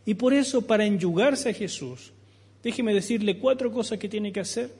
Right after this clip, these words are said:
y que con eso terminamos hoy día. Lo primero que tiene que hacer es recibirlo de verdad.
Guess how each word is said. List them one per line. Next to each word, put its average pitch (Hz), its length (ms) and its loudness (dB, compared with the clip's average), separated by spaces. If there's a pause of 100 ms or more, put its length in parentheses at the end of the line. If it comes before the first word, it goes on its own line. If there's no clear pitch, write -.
(840)
y 165 100 -2
que 151 100 -4
con 160 200 0
eso 165 200 -6
terminamos 147 520 -4
hoy 127 120 -10
día. 113 280 -20 (880)
Lo 208 120 4
primero 262 360 4
que 277 100 -2
tiene 269 240 0
que 269 80 -4
hacer 196 320 -6
es 208 120 -2
recibirlo 214 600 -2
de 202 80 0
verdad. 170 400 -6